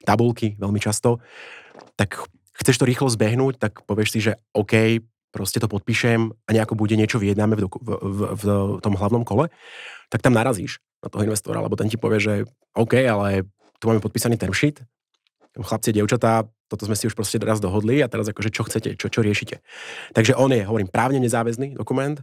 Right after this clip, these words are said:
ale obchodne ťa zaväzuje do toho dílu. Takže sú v ňom vždycky takéto ako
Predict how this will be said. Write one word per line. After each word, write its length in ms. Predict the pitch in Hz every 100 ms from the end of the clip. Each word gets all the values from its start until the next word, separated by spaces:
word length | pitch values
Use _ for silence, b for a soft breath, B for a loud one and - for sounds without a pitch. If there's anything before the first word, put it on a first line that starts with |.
| B B B
ale 160 | 98 -
obchodne 480 | 123 - - 120 117 110
ťa 80 | 101
zaväzuje 400 | 101 104 101 95
do 80 |
toho 160 | - 104
dílu. 400 | 101 95 - 107 _ b b b b b b -
Takže 160 | 107 113
sú 80 |
v 100 | 151
ňom 80 | 143
vždycky 220 | 117 -
takéto 320 | 127 123 123 113
ako 400 | 113 117 107